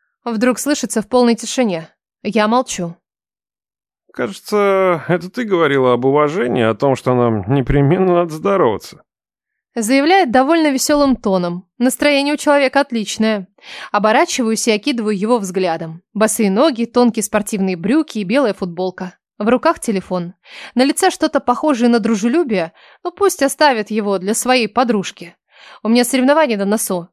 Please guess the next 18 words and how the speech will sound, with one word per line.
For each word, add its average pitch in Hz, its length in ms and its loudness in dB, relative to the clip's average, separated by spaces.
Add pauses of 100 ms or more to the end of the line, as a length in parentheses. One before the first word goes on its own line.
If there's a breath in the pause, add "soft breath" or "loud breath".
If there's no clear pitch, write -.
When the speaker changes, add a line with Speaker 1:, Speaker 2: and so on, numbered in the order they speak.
Speaker 1:
Надо 247 320 0
сосредоточиться 233 840 -2
на 214 100 2
себе. 180 440 -4 (240)
В - 100 -20
колледже 220 460 0
тоже 330 340 0
много 285 300 0
интересного. 240 720 -2 (1300)
Speaker 2:
"Так 139 240 -4
что?" 180 440 -2 (380)
Speaker 1:
Авдеев 262 480 0
приподнимает 226 680 0
брови. 170 380 -6 (540 loud breath)
Беру 311 220 2
свои 277 200 -2
слова 262 340 2
обратно. 226 480 -2